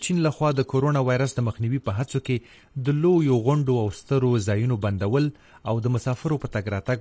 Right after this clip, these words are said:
باندې بندیزونه و چې د دې وایرس له کنټرول سره یې ډېره مرسته وکړه. په ایټالیا کې چې له چین څخه د باندې د کورونا وایرس تر ټولو زیاتې پیښې پکې دي، اوس دغه کارونه ترسره کیږي. په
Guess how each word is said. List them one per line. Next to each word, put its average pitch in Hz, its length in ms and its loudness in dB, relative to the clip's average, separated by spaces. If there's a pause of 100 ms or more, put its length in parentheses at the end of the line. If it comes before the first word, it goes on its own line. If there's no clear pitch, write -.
باندې 113 320 -2
بندیزونه 104 460 0
و 151 160 0
چې 147 100 0 (540)
د 135 100 2
دې 175 160 2
وایرس 143 400 2
له 117 120 -4
کنټرول 117 360 -2
سره 117 180 -4
یې 113 140 -2
ډېره 110 220 -2
مرسته 90 340 -6
وکړه. 87 260 -8 (460)
په - 100 -8
ایټالیا 117 380 0
کې 127 140 -4
چې 131 80 -2 (140)
له 110 140 -2
چین 143 220 0
څخه 131 240 -4
د 113 140 -2
باندې 135 280 2
د 117 140 -6
کورونا 135 360 0
وایرس 117 360 0
تر 120 100 -2 (100)
ټولو 170 260 0 (520)
زیاتې 151 320 2
پیښې 110 260 -4
پکې 107 240 -6
دي، 98 80 -4 (360)
اوس 185 400 0 (380)
دغه 107 260 0
کارونه 113 340 -2
ترسره 98 380 -4
کیږي. 101 260 -10 (600)
په 131 60 -2